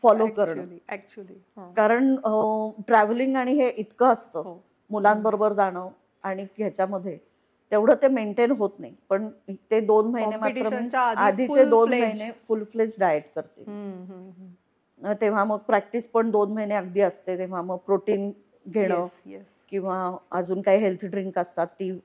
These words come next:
Speaker 1: डायटिशियनला विचारून आमच्या इथे जिमलाच आहे डायटिशियन,
Speaker 2: हो.
Speaker 1: तिला विचारून घेणं,
Speaker 2: हम्म, हम्म, हम्म.
Speaker 1: हे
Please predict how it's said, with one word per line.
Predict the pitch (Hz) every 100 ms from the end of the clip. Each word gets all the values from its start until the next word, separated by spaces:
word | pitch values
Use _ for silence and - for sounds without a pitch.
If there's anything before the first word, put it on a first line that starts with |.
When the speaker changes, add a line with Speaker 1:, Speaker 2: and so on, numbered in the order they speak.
| _ 185
Speaker 1:
डायटिशियनला | 185 175 165 - 175 175
विचारून | 175 175 165 170 165
आमच्या | 165 165
इथे | 170 -
जिमलाच | 190 170 175 180 185
आहे | 175
डायटिशियन, | 151 139 - - - _ _ 233
Speaker 2:
हो. | 196 190
Speaker 1:
तिला | 180 175
विचारून | 175 - 170 170 185
घेणं, | 190 170 -
Speaker 2:
हम्म, | 208 196 190
हम्म, | 185 185
हम्म. | 180 185
Speaker 1:
हे | 196 202